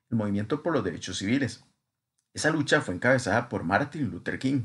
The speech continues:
Comenzó en mil novecientos cincuenta y cinco, cuando Rosa Parks se negó a cederle su asiento en un autobús a un hombre blanco en la ciudad de Montgomery, Alabama.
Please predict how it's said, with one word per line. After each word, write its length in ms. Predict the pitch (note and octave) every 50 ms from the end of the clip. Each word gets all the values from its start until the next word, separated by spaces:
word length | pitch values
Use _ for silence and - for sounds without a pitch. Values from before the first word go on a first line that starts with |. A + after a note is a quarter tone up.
| -
Comenzó 360 | - A2 G2+ G2 G2 G2 - B2+
en 120 | D3 D#3+
mil 180 | E3+ F3+ F#3+ G3
novecientos 580 | F#3+ F#3 B2+ E2+ E2 - G2 G2+ G2+ A#2+ A#2
cincuenta 380 | - A2 F#2+ - - - - -
y 60 | -
cinco, 380 | - - - F2 - - - -
cuando 240 | - F2+ F2+ F#2 F#2
Rosa 300 | F#2+ G2 A#2 E3 E3 -
Parks 260 | A#2 E2 - - - - _ _ _ _
se 160 | _ - C#3+
negó 160 | - - E3
a 60 | F3+
cederle 400 | - - F3+ D#3 D3+ E3 E3+ F3+
su 160 | E3+ - - G#2
asiento 400 | F2 - B2 C3 D3+ D3+ E3 C#3+
en 60 | C#3+
un 60 | D3+
autobús 500 | D#3 D#3 - - C3 G#2 G2 A#2 C#3+ -
a 60 | - A#2
un 100 | A2 A2+
hombre 260 | B2+ C3 B2 B2 A2+
blanco 320 | A2 A2+ A#2 B2+ B2+ -
en 40 | C3
la 100 | A#2+ A2
ciudad 240 | - - E2 E2+ G2
de 60 | A2
Montgomery, 640 | A2 G2 E2+ E2+ F2 G2 F#2+ F2+ D#2+ D2+ D2+ - _
Alabama. 480 | - D#2 D#2+ D#2 D#2 D#2+ D#2+ - -